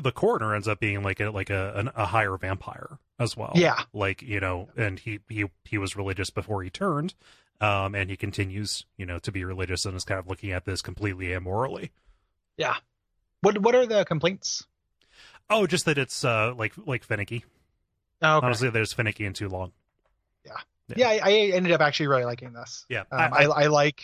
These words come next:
Speaker 2: doing, I like the forensic stuff in the game,
Speaker 1: Yeah,
Speaker 2: and this
Speaker 1: I
Speaker 2: is mostly that.
Speaker 1: Yeah, I dig it. I like, uh, but mostly because I like, uh, Witcher as detective.
Speaker 2: Yeah.
Speaker 1: Yep.
Speaker 2: And I, and there's a thing in games, and, like, right, wrong, or whatever, whatever this says about me,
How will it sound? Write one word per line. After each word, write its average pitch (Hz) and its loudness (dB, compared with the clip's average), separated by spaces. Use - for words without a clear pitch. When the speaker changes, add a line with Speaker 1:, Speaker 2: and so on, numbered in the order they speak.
Speaker 2:
doing, 143 4
I 151 4
like 165 4
the 180 4
forensic 139 -2
stuff 143 -2
in 143 -6
the 139 -2
game, 135 -6
Speaker 1:
Yeah, 123 2
Speaker 2:
and 139 2
this 135 4
Speaker 1:
I - 2
Speaker 2:
is 123 0
mostly 131 0
that. 85 -6
Speaker 1:
Yeah, 117 -4
I 135 2
dig 131 0
it. 123 -2
I 123 4
like, 110 0
uh, 117 2
but 117 -2
mostly 113 0
because 104 -2
I 104 0
like, 95 -4
uh, 95 -4
Witcher 95 -4
as 92 -4
detective. - -14
Speaker 2:
Yeah. - -2
Speaker 1:
Yep. 127 -8
Speaker 2:
And 226 4
I, 220 6
and 208 2
there's 185 6
a 175 6
thing 202 4
in 180 4
games, 147 4
and, 139 2
like, 135 4
right, 143 4
wrong, 135 4
or 131 0
whatever, 123 2
whatever 127 2
this 117 -2
says 226 4
about 143 4
me, 131 0